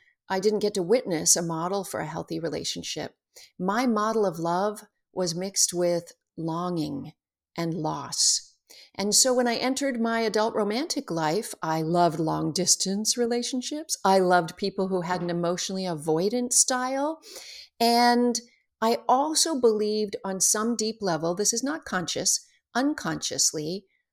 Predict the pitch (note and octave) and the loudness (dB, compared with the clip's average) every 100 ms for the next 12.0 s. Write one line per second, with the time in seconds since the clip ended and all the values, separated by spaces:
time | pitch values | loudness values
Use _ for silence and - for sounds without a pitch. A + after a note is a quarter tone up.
0 | _ - F#3+ G#3+ - G#3+ B3 C4+ - B3 | _ -8 -2 -2 -2 -2 -2 -2 -4 -2
1 | A3 G#3 C#4 E4+ G3 - - - _ - | 0 0 -4 -4 -4 -6 -14 -18 _ -14
2 | D#3+ G3 G#3 - _ - - F#3 - - | -2 0 0 -4 _ 0 0 0 -6 -4
3 | F#3+ F#3+ F#3 F#3+ - F3 G#3 A#3 C#3+ - | -2 0 -2 -6 -6 -4 -2 -4 -8 -10
4 | - - _ - G#3 A3 G#3+ A3 G#3 F3+ | -12 -20 _ -4 0 2 0 0 -2 0
5 | - G#3 E3+ D3 - - - - G#3 B3 | 0 0 -2 -2 -2 -4 -10 -12 -6 -2
6 | A3+ C#4 B3+ A#3+ F#3 - A#3 A#3 - D3 | -2 -2 0 0 0 0 -2 -2 -2 -2
7 | F3 E3 F3+ F3 D#3 F#3 F3 - - C3 | -4 -2 -2 -2 -2 -2 -4 -6 -8 -8
8 | C3+ - _ _ - - - _ G#3+ A3 | -10 -14 _ _ -18 -18 -20 _ 2 6
9 | - B3+ B3 A3 A#3 A#3 A3+ - C4 C4+ | 8 8 8 6 4 4 2 0 2 2
10 | C4+ - G#3+ A3+ C4 A#3+ A#3 G3+ F#3+ F#3+ | 2 2 2 4 2 0 0 0 0 2
11 | - G3 - - - E3 - F#3+ A3+ D#4 | 0 0 -2 -2 0 0 0 2 2 0